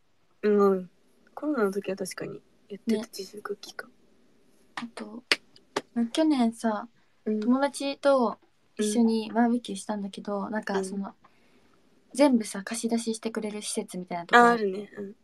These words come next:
Speaker 1: なんか風がめっちゃ強すぎて、
Speaker 2: うん。
Speaker 1: お皿とか全部飛んじゃって。
Speaker 2: <laughs> そうでしょ。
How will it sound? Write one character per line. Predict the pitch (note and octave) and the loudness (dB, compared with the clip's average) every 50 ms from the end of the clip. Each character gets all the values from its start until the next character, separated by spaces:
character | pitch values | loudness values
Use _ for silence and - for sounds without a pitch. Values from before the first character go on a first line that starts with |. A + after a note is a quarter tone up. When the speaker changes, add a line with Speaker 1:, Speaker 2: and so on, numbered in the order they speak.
| _ _ _ _ _ _ _ _ _ _ _ _ | _ _ _ _ _ _ _ _ _ _ _ _
Speaker 1:
な | - G#3 | -8 -8
ん | |
か | - - | -6 -4
風 | - - A#3 A#3 E4 F4+ | -4 0 6 6 8 8
が | G4 G4+ | 10 8
め | E4 D#4+ | 6 6
っ | |
ち | - E4+ | 2 0
ゃ | D#4+ | -2
強 | - D#4 D#4 | 2 2 2
す | D4+ - D#4 | 4 2 2
ぎ | C4 A3+ | 0 0
て、 | - - G3 G3 F#3+ F#3 F3 - - | -2 0 0 2 2 2 0 -4 -4
Speaker 2:
う | - A3 | -2 2
ん。 | |
Speaker 1:
お | G4 | 6
皿 | F4+ F4+ G4+ | 6 6 6
と | G4 E4+ | 6 2
か | B3+ G3+ | 2 4
全 | - C#4 E4 D4+ | 6 6 6 4
部 | B3+ | 2
飛 | - G#3+ G3+ | -2 -6 -6
ん | |
じ | G3+ - - | -6 -4 -6
ゃ | A#3 | -6
っ | - - | -6 -8
て。 | - - - A3+ | -12 -8 -8 -6
Speaker 2:
<laughs> | F#3+ - F#4 F#4 - - A4+ A4 - - G#4 - - F4 - - C#5+ | 4 10 10 10 10 10 6 6 6 4 2 2 2 -8 -6 -4 -2
そ | - | -2
う | E4 F4 | -2 -2
で | D4+ C4 | 0 2
し | - - - | 2 4 4
ょ。 | G#4 | 2